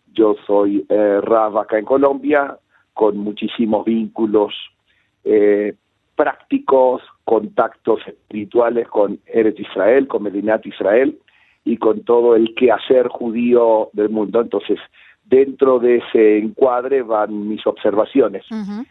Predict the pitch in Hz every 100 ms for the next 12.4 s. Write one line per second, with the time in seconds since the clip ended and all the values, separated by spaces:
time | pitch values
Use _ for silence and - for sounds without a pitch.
0 | _ - 110 - - - 101 127 117 120
1 | 131 139 123 117 110 - _ _ _ _
2 | _ _ _ _ _ _ _ _ 110 -
3 | 113 113 113 - 113 110 127 110 104 104
4 | 95 92 85 - - _ - 95 95 95
5 | 95 95 - _ _ _ _ _ 123 113
6 | 135 131 - 123 - 110 104 117 - 113
7 | - 98 98 110 107 - 101 117 143 143
8 | 135 - _ _ _ _ _ _ _ _
9 | _ _ _ _ _ - 113 113 117 117
10 | - 107 104 113 - 98 - 127 135 139
11 | 147 - - _ _ _ _ - 110 110
12 | 107 104 104